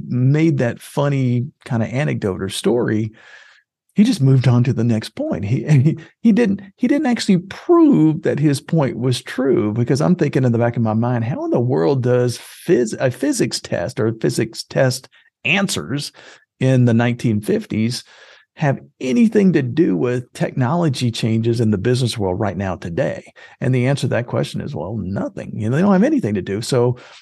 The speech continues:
all the speaker would have had to have done, by the way, is use an easy to find statistic or story about how fast the business world is changing today. So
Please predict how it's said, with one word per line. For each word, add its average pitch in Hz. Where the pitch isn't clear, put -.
all 254
the 262
speaker 175
would 147
have 131
had 135
to 123
have 110
done, 196
by 131
the 113
way, 113
is 113
use 123
an 113
easy 127
to 117
find 113
statistic 127
or -
story 120
about 110
how 113
fast 117
the 107
business 123
world 117
is 104
changing 113
today. 202
So 110